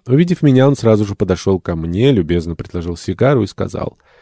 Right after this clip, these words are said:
«Ну-с, господин профессор, как вам понравилось Красное море? Удалось ли вам наблюдать чудеса, скрытые в его водах? Рыб, зоофитов, цветники из губок и коралловые леса?»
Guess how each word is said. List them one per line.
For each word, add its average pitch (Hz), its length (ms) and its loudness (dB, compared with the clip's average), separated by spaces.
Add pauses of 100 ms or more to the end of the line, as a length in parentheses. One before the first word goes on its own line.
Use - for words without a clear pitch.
(300)
«Ну-с, 92 420 0
господин 107 420 2
профессор, 87 440 0
как 92 240 -2
вам 90 140 0
понравилось 85 500 0
Красное 82 400 -2
море? 95 280 -2 (460)
Удалось 82 420 0
ли 175 80 4
вам 165 240 4
наблюдать 131 360 4
чудеса, 127 560 0
скрытые 90 460 0
в 73 40 -8
его 80 260 0
водах? 78 420 -4
Рыб, 95 460 0
зоофитов, 98 720 -2
цветники - 580 -6
из 95 140 -2
губок 107 400 0
и 98 60 -2
коралловые 101 520 2
леса?» 110 360 -2